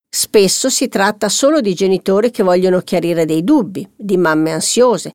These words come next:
ma sono anche telefonate di genitori che raccontano di bambini con sintomi preoccupanti. Piccoli che smettono di mangiare, che non dormono più la notte,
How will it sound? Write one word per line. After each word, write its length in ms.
ma 100
sono 280
anche 300
telefonate 680
di 160
genitori 560
che 140
raccontano 560
di 100
bambini 480
con 220
sintomi 500
preoccupanti. 840
Piccoli 400
che 140
smettono 420
di 120
mangiare, 760
che 140
non 180
dormono 400
più 180
la 120
notte, 500